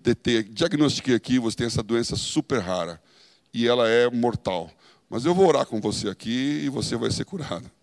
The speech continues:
Quanto você paga por essa consulta? Então, cristãos que têm talentos descobertos e busca de dons, eles precisam receber um chamado, e aí é a vocação.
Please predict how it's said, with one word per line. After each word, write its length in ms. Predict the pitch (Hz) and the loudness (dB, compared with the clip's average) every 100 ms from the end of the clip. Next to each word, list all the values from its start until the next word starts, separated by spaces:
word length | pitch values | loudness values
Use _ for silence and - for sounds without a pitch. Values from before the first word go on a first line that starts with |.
| _ _ _ _ _ _ _ | _ _ _ _ _ _ _
Quanto 180 | - 170 | -6 -2
você 80 | 370 | 0
paga 280 | - 220 - | 2 0 0
por 100 | 123 | -2
essa 160 | - | -2
consulta? 480 | 113 107 92 95 - - _ _ _ _ _ _ _ _ - - _ | -2 -4 -4 -8 -10 -14 _ _ _ _ _ _ _ _ -20 -20 _
Então, 220 | 107 156 | 0 0
cristãos 680 | - 214 165 - 240 262 - | 2 -2 -2 2 4 4 0
que 120 | 156 | -4
têm 460 | - 143 127 104 87 _ _ _ _ _ _ - | 2 2 4 -2 -8 _ _ _ _ _ _ -2
talentos 520 | 107 107 156 208 - | 0 4 2 2 -4
descobertos 920 | - - 139 110 95 - - - - _ _ _ _ | -10 -4 0 0 0 -4 -12 -12 -16 _ _ _ _
e 120 | - 101 | -8 -8
busca 440 | 92 185 - 135 | 2 2 2 -4
de 140 | 104 | -8
dons, 600 | 92 131 127 92 - - - _ _ | -4 0 0 -2 -10 -14 -18 _ _
eles 160 | 127 - | -2 -2
precisam 380 | 127 - 147 | -2 -4 -2
receber 600 | 120 156 165 151 127 139 | 0 2 2 2 4 4
um 80 | 151 | 4
chamado, 760 | 143 - - 139 123 110 92 92 | 0 2 2 4 4 2 0 0
e 60 | |
aí 60 | 98 | 2
é 40 | |
a 40 | 110 | 2
vocação. 580 | 113 - - 113 85 | 2 -2 -4 -4 -6